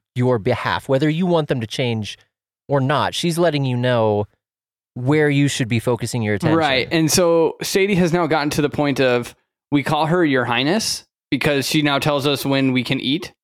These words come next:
Speaker 2: and when we can use the restroom and when we can breathe and just general living. <laughs> So, like, she's like, lately it's, "Dad, Dad, watch."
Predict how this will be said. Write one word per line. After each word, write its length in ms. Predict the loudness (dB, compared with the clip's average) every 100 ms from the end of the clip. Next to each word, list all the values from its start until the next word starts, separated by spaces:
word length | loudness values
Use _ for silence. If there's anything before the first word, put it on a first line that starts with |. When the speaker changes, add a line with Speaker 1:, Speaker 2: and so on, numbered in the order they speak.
| _
Speaker 2:
and 180 | -2 0
when 120 | 2 2
we 140 | 0
can 160 | 0 0
use 180 | 0
the 100 | -2
restroom 600 | 0 0 -2 0 0 0 -2 _ _ _ _
and 480 | -2 0 2 0 -2 -10 _ _ _ _ _ _ _ -6
when 800 | 0 2 2 2 2 0 -2 -2
we 140 | -2
can 220 | -2 -2
breathe 440 | -2 0 0 0 -4 -16 _ -4
and 440 | 0 2 0 0
just 340 | 0 -2 -6 -10 -8 -4
general 380 | -2 0 0 0
living. 560 | 0 0 0 0 -4 _
<laughs> 60 | -14
So, 720 | -10 -6 -2 0 0 2 0 0 0 2
like, 180 | 0 0
she's 480 | 0 2 2 2 0
like, 300 | -2 -4 -10 -10 -10 -2
lately 320 | 0 2 2
it's, 260 | 2 -2 -10 -12 -8 -4
"Dad, 160 | 0
Dad, 260 | 0 0 0
watch." 560 | 0 0 -2 -4 -4